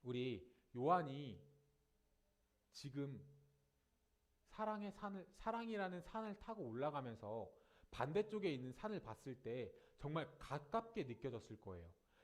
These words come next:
근데 그 가깝게 느껴지는 산을 보면서 오늘 칠 절 말씀처럼 말하는 거예요. 예수님은 구름을 타고 오실 거라고 말하는 거예요. 그러니까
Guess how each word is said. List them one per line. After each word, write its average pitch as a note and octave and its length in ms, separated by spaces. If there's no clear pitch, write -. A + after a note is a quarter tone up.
근데 G3 220
그 F#3 140
가깝게 A3+ 520
느껴지는 E3 520
산을 A3 600
보면서 C3+ 600
오늘 C#3 280
칠 C4 240
절 - 160
말씀처럼 A2+ 560
말하는 A#2 380
거예요. F2 240
예수님은 A3+ 520
구름을 C4 360
타고 G3+ 320
오실 D3 240
거라고 G3 560
말하는 A#2 460
거예요. F2 200
그러니까 G#3+ 440